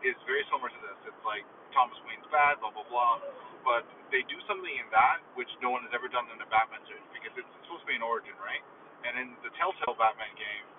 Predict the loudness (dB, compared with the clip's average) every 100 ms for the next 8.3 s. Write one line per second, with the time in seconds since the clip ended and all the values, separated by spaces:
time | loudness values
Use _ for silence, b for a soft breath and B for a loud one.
0 | -20 -20 -16 2 2 4 -2 -2 -2 -2
1 | -8 -10 -10 -10 -6 -6 -6 -12 -20 -8
2 | -4 -4 -6 -12 -20 -20 -20 -10 -8 -8
3 | -12 -20 -20 -8 -2 0 -2 -6 -14 -12
4 | -4 2 2 2 0 0 -4 -14 -12 -10
5 | -10 -12 -18 -14 -14 -14 -20 -20 -20 -20
6 | -10 4 4 4 -16 -18 -20 -20 -20 -20
7 | -20 -20 -20 -12 -8 -6 -8 -8 -8 -8
8 | -10 -10 -10